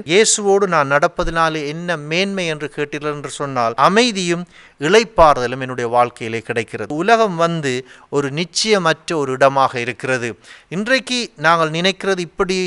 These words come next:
இருக்கிறது போல நாளைக்கும் வாழ்வேன் என்று, ஆனால் நாளைய நிலை மாறிவிட்டது. இன்றைக்கு நான் பார்த்த நபரை அடுத்த நாள் பார்ப்பேனோ என்பது கூட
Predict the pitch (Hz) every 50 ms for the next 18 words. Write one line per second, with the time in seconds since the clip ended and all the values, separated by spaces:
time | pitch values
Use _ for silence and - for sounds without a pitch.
0 | 170 170 165 156 180 - - 190 190 175 165 - 214 196 214 220 220 196 - -
1 | - - 143 156 170 190 202 208 202 - 214 202 175 156 165 170 180 185 185 180
2 | 165 160 160 165 180 175 170 160 151 151 165 170 185 185 190 180 165 165 156 160
3 | 156 151 147 143 139 135 131 131 120 113 113 - - 117 104 98 90 - - -
4 | - - _ 180 196 226 254 262 233 - 254 240 226 208 175 151 139 - - -
5 | _ - 165 175 170 - 196 185 196 202 - - 208 202 196 185 156 147 156 170
6 | 170 180 190 196 190 160 160 170 196 - - 220 202 202 202 185 - - 180 180
7 | 180 - - 190 185 180 180 175 165 160 151 156 156 151 147 - 151 151